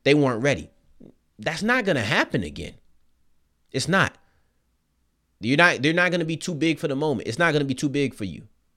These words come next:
at all. And you look at the fact that you talk about being clutch. I don't think being clutch is something you develop within a season. Like, I don't think you play five tough games as oppo-, as opposed to no tough games, and all of a sudden you're clutch.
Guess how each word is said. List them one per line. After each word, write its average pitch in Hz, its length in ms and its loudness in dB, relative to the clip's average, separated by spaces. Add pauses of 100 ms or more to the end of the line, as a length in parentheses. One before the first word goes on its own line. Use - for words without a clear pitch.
(140)
at 123 100 2
all. 147 360 2 (420)
And 113 160 0
you 139 160 4
look 147 220 6
at 127 160 4
the 123 100 -4
fact 127 320 2
that 110 340 0 (600)
you 131 120 -4
talk 151 180 6
about 131 200 2
being 117 180 0
clutch. - 460 -2
I 180 80 -2
don't 247 260 4
think 240 240 0
being 180 260 0
clutch 196 300 0
is 143 80 -6
something 160 280 -4
you 143 120 -2
develop 117 400 -2
within 110 320 -4
a 92 40 -6
season. 101 440 -12 (1300)
Like, 107 120 0
I 143 100 8
don't 180 180 4
think 180 220 -4
you 170 100 -8
play 151 280 0
five 143 460 0
tough 143 280 -2
games 104 520 -4 (240)
as 107 160 -6
oppo-, 127 340 0
as 110 140 -4
opposed 123 300 -2
to 107 60 -6
no 139 200 2
tough 123 260 -2
games, 90 320 -6
and 104 100 -6
all 123 140 2
of 107 60 -2
a 101 60 -6
sudden 107 280 -2
you're 92 80 -8
clutch. - 460 -6